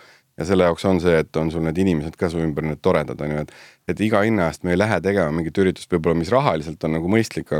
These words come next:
kui me näeme, et see on nagu ilge jama, et siis me tegelikult ei viitsi sellega tegeleda, on ju. Sest seda, noh, tööd oleme me tegelikult ju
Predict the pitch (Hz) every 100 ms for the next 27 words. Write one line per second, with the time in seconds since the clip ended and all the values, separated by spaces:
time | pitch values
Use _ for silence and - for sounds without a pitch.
0 | 76 82 90 104 90 76 76 85 78 78
1 | 87 92 76 76 85 85 71 64 - 80
2 | 78 82 76 - 73 78 78 78 73 73
3 | 73 69 69 64 73 - - - 87 107
4 | 92 87 - - - - 95 _ - 139
5 | 117 87 90 87 87 90 87 85 90 82
6 | -